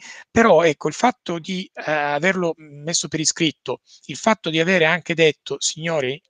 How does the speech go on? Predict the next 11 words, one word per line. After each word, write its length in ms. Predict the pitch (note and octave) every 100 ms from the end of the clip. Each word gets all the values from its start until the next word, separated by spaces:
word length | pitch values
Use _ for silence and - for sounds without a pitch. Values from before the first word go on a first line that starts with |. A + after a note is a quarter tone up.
| -
l'importante 600 | E3 D3+ D#3+ G#3 G#3 D#3+
è 20 |
che 60 | D3
voi 320 | D#3 G3 C#3+ - _ _ _ _ _ _ _ -
abbiate, 600 | B2 C3 D#3+ G3 D3+ B2 - - -
eh, 300 | - B2 B2
una, 420 | D3+ F#3 E3 C#3+ -
una, 280 | C#3+ D3 D#3
un'attività 540 | - D#3 - C#3 C3+ F3+
ben, 300 | D3 E3
eh, 100 | E3+